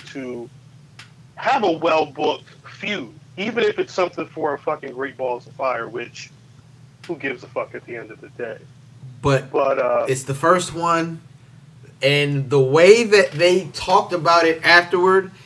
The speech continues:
Speaker 2: and I
Speaker 1: Mm-hmm.
Speaker 2: heard several times the first.
Speaker 1: Yeah, the inaugural.
Speaker 2: Yes, which
Speaker 1: Yeah.
Speaker 2: means there will be a B.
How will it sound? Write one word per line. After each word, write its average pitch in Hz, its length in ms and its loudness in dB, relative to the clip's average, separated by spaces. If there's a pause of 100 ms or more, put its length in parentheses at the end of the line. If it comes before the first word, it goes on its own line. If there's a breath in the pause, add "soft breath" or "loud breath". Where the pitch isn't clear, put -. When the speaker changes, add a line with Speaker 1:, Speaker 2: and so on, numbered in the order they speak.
(280 soft breath)
Speaker 2:
and 147 240 0
I 156 200 8
Speaker 1:
Mm-hmm. 143 100 0
Speaker 2:
heard 180 380 8
several 170 360 2
times 160 640 4
the 139 160 -2
first. - 680 2 (680 soft breath)
Speaker 1:
Yeah, 160 140 2
the 147 140 -2
inaugural. 156 640 0
Speaker 2:
Yes, 165 520 4 (160)
which 151 380 4
Speaker 1:
Yeah. 165 80 4
Speaker 2:
means 214 380 8
there 170 240 8
will 170 320 6
be 196 280 2
a 185 80 4
B. 135 460 -2